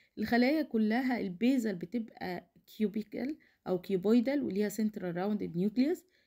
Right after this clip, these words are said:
الانترميديت برضو بتبقى بوليهيدرال و central rounded nucleus. الموست سوبرفيشال سيلز بتكون شكلها مميز كده، عاملة زي الدوم شيب، زي القبة،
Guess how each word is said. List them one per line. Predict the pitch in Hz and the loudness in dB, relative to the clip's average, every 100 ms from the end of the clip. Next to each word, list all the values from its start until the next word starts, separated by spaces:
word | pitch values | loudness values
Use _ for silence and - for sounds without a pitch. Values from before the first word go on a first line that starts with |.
| _ | _
الانترميديت | 208 214 214 214 208 247 233 202 | -2 0 0 2 4 4 4 -2
برضو | 175 208 240 226 | -2 -2 0 -2
بتبقى | 214 - 208 - 170 165 | -4 -4 -6 -8 -10 -8
بوليهيدرال | 175 175 170 214 233 277 339 | -2 0 0 0 0 0 0
و | 185 | -2
central | - 214 202 170 | -4 -4 -4 -4
rounded | 175 196 185 165 170 | -4 -4 -4 -4 -4
nucleus. | 214 262 349 - _ _ _ _ _ _ | 0 2 2 0 _ _ _ _ _ _
الموست | 208 214 214 214 240 370 - | 2 4 4 6 4 4 0
سوبرفيشال | 247 226 - 311 - 254 226 220 220 - | 0 0 -2 -4 -2 -2 0 0 -2 -4
سيلز | - 311 330 | 0 0 0
بتكون | 233 208 - - 277 339 302 | -2 -4 -4 -2 2 2 2
شكلها | 214 - 226 277 269 | 0 -2 -2 0 2
مميز | 220 214 240 262 285 | 4 6 6 4 2
كده، | - 269 | -4 -4
عاملة | 247 262 247 | -2 0 0
زي | 220 | 0
الدوم | 202 180 214 262 254 | -4 0 4 4 2
شيب، | - 175 156 - | 0 -4 -4 -6
زي | 202 240 247 | 0 4 4
القبة، | 220 196 170 160 | 2 -6 -6 -8